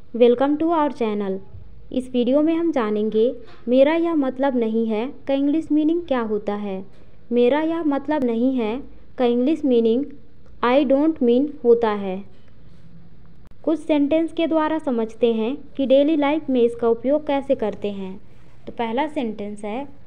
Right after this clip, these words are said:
"नहीं, मेरा यह मतलब नहीं है।" "नहीं, मेरा यह मतलब नहीं है।" "No, I don't mean that।" "No, I don't mean that।" एक और sentence से समझते हैं।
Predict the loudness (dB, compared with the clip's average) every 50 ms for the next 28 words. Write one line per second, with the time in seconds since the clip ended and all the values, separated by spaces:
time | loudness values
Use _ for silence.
0 | -16 -16 -16 -12 -8 -4 -2 -2 0 0 0 -2 -2 -4 -6 -4 -2 0 0 2
1 | 0 0 0 0 0 0 -2 -4 -4 -2 -2 -2 0 0 -2 -4 -2 -2 -2 -2
2 | -4 -4 -4 -6 -6 -8 -10 -14 -14 -14 -16 -16 -16 -16 -16 -16 -16 -16 -16 -16
3 | -16 -16 -16 -14 -12 -8 -6 -4 -2 -2 0 0 0 0 -2 -4 -12 -14 -14 -10
4 | -4 0 2 2 4 4 2 2 0 0 0 0 -2 -2 -2 -2 -2 -2 -2 -2
5 | -4 -2 -2 -2 -4 -4 -4 -6 -8 -8 -10 -12 -14 -14 -14 -14 -16 -16 -16 -16
6 | -16 -12 -4 0 2 2 2 2 0 -2 -6 -12 -14 -6 -2 0 2 2 2 2
7 | 2 2 2 2 0 0 -2 -2 0 2 4 4 4 2 0 0 0 -2 -4 -6
8 | -12 -14 -14 -14 -14 -14 -14 -14 -14 -14 -14 -14 -16 -16 -16 -16 -14 -10 -6 -4
9 | -2 0 0 -2 -4 -6 -10 -14 -14 -8 -4 0 0 2 2 2 2 0 0 0
10 | -2 -2 -2 0 0 0 0 0 -2 -2 -4 -4 -6 -8 -12 -14 -14 -16 -16 -16
11 | -16 -16 -16 -16 -16 -14 -14 -14 -16 -16 -16 -16 -10 -4 -4 -4 -2 0 0 0
12 | 0 0 -2 -4 -2 -2 -2 -2 -2 -4 -4 -4 -6 -6 -6 -6 -6 -6 -6 -8
13 | -10 -10 -8 -8 -8 -8 -8 -10 -10 -12